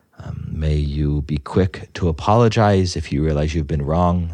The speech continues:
and may you be thankful for those in your life, especially with Jesus, when he's taught you the things that are true and good and beautiful. May you build each other up.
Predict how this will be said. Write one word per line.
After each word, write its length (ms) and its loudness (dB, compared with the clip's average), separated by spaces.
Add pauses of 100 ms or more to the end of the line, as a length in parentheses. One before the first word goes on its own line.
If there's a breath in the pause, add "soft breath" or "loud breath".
and 180 -8
may 100 -4
you 220 -4
be 340 -8 (420 loud breath)
thankful 480 2
for 160 -6
those 240 2
in 80 0
your 120 0
life, 480 2
especially 520 -8
with 120 -4
Jesus, 440 -2
when 120 -8
he's 200 -4
taught 200 -6
you 100 -6
the 60 -4
things 260 -6
that 80 -6
are 40 -8
true 360 2
and 140 0
good 160 0
and 100 -2
beautiful. 500 -4 (520 loud breath)
May 80 -2
you 140 2
build 200 2
each 140 0
other 200 2
up. 300 2